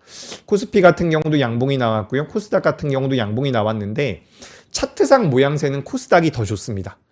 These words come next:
이건 분명해요. 분명히 코스닥이 더 좋다라는 말씀을 드리고 다만 모든 업종들이 급락을 합니다. 예를 들어가지고 코스닥, 코스닥의 시가총액 상위 일 위 기업이 십 퍼센트 하락을 하고 삼성전자가 십 퍼센트 하락을 하면 그때는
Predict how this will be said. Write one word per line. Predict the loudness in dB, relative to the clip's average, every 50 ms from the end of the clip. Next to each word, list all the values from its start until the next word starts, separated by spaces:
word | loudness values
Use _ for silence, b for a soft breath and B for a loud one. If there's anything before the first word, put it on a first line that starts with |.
| _ _ -2
이건 | 0 2 2 0
분명해요. | 0 -4 -2 -2 0 0 0 0 0 -2 -2 -4 -10
분명히 | -8 -4 -2 0 0 0 0 0 -2
코스닥이 | -4 -6 -6 0 2 4 4 4 2
더 | 0 -2
좋다라는 | -4 -4 -2 0 2 4 4 2 2
말씀을 | 0 -2 -2 -4 -6 -6 -4
드리고 | -4 -4 -4 0 2 2 2 2 0 B B B B B B B B B
다만 | -4 0 6 6 6 6 4 2 2
모든 | 2 4 6 6 6 6
업종들이 | 6 4 2 2 0 2 6 6 6 6 4
급락을 | 2 0 0 0 2 2 2 0
합니다. | 0 -2 -2 -4 -2 0
예를 | 2 4 4 6 6
들어가지고 | 4 4 4 2 0 -2 -4
코스닥, | -6 -8 -8 -6 -4 -2 -2 0 -2 -2 -4 B B B
코스닥의 | B -2 2 6 6 8 6 6
시가총액 | 4 2 0 -2 0 0 -2 -4 -4 -4
상위 | -4 -2 -2 0 -2 -2
일 | 0 0 0
위 | 2 2 4
기업이 | 6 6 6 4 2
십 | -2 -4 -4
퍼센트 | 0 0 0 0 0 -2 2 4
하락을 | 4 6 6 4 4 2 0
하고 | 0 0 0 0 0 0 -2 B B B B B B B
삼성전자가 | -10 -6 -4 -2 0 2 4 4 4 6 6 6 6 6 6 4
십 | 2 0 -6
퍼센트 | -2 -2 0 2 0 0 2 4
하락을 | 4 4 4 2 0 0
하면 | -2 -2 -2 -2 -2 -2 -4 -4 -6 -8 -10 -10
그때는 | -6 -6 -2 4 4 4 6 6 2 0 -2